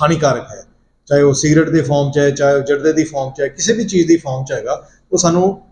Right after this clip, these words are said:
ਲੰਬੇ, ਕਿਉਂਕਿ ਅਸੀਂ ਇਕੱਲੇ ਨਹੀਂ ਹੈਗੇ, ਸਾਡੇ ਨਾਲ ਸਾਡਾ ਪਰਿਵਾਰ ਜੁੜਿਆ ਹੋਇਆ ਹੈ। ਮਤਲਬ ਕਿ ਆਪਾਂ ਕਹੀਏ ਕਿ ਅਸੀਂ ਇਕੱਲੇ ਹੈਗੇ ਹਾਂ, ਮੈਂ ਕੁਛ ਵੀ ਕਰ ਸਕਦਾ ਹੈਗਾ, ਕੋਈ ਗੱਲ ਨਹੀਂ, ਪੁੱਠਾ ਸਿੱਧਾ ਕੁਝ ਕਰ ਲਈਏ, but ਏਦਾਂ ਨਹੀਂ ਹੋਣਾ ਚਾਹੀਦਾ, ਕਿਉਂਕਿ ਸਾਡੇ ਨਾਲ ਸਾਡੇ ਮਾਂ ਪਿਓ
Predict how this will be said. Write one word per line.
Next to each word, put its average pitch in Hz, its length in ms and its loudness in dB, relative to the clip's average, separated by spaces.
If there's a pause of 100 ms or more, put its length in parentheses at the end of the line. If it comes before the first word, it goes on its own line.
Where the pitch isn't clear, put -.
ਲੰਬੇ, 156 260 2
ਕਿਉਂਕਿ 208 360 -2 (580)
ਅਸੀਂ 233 240 2
ਇਕੱਲੇ 247 380 0
ਨਹੀਂ 240 140 0
ਹੈਗੇ, 143 400 -2 (840)
ਸਾਡੇ 170 260 2
ਨਾਲ 214 140 0
ਸਾਡਾ 196 220 0
ਪਰਿਵਾਰ 160 400 2
ਜੁੜਿਆ 127 220 -2
ਹੋਇਆ 101 160 -8
ਹੈ। - 60 -20 (1300)
ਮਤਲਬ 156 80 2
ਕਿ 185 380 0
ਆਪਾਂ 196 200 0
ਕਹੀਏ 196 200 2
ਕਿ 190 100 2
ਅਸੀਂ 196 140 0
ਇਕੱਲੇ 185 300 4
ਹੈਗੇ 165 200 -2
ਹਾਂ, 175 80 -2
ਮੈਂ 175 120 0
ਕੁਛ 170 240 -4
ਵੀ 180 100 2
ਕਰ 160 160 0
ਸਕਦਾ 147 340 -2
ਹੈਗਾ, 147 240 2
ਕੋਈ 151 300 -4
ਗੱਲ 147 140 0
ਨਹੀਂ, 147 100 -12
ਪੁੱਠਾ 143 260 -10
ਸਿੱਧਾ 147 240 -4
ਕੁਝ 143 160 -8
ਕਰ 131 180 -4
ਲਈਏ, 123 240 -6 (460)
but 180 160 2
ਏਦਾਂ 196 140 -2
ਨਹੀਂ 226 140 4
ਹੋਣਾ 160 200 2
ਚਾਹੀਦਾ, 139 260 0
ਕਿਉਂਕਿ 196 200 -2
ਸਾਡੇ 170 260 0
ਨਾਲ 185 180 0
ਸਾਡੇ 165 320 -2
ਮਾਂ 151 220 0 (300)
ਪਿਓ 147 440 -2